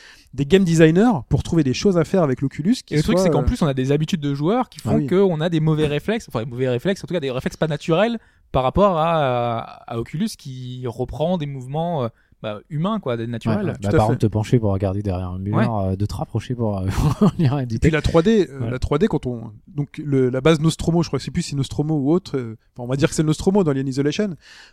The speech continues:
Speaker 1: Quand on se, il y a des murs très rapprochés et quand on arrive et qu'on se colle à un mur, là, la, la trois D nous fait du mal parce qu'on est vraiment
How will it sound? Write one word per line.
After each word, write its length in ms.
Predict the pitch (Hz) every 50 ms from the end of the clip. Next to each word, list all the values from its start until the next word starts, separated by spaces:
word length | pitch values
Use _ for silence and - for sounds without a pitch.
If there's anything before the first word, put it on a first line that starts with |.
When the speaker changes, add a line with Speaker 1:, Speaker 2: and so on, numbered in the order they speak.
| _ -
Speaker 1:
Quand 180 | - 160 -
on 40 | 160
se, 160 | 147 - 165
il 220 | 165 - - 151 139
y 20 |
a 40 | 143
des 120 | 139 156 156
murs 200 | 175 190 - -
très 140 | - -
rapprochés 480 | 160 156 151 - 175 160 - 247 262 -
et 60 | 160
quand 180 | - - 165 -
on 80 | 165
arrive 220 | 170 175 190 202 170
et 60 | 151
qu'on 100 | - 156
se 140 | - - 151
colle 200 | - - 220 208
à 60 | 185
un 80 | 156 151
mur, 300 | 160 190 240 269 - - - _
là, 160 | 147 175 196
la, 160 | 196 156 143
la 140 | 147 147 147
trois 240 | - - - 165 165
D 180 | 156 190 202 196
nous 400 | 165 139 135 131 131 135 135 135
fait 220 | - - - 139
du 120 | 131 139 143
mal 160 | 175 214 233
parce 140 | - 165 -
qu'on 100 | - 147
est 60 | 139
vraiment 220 | 135 127 143 156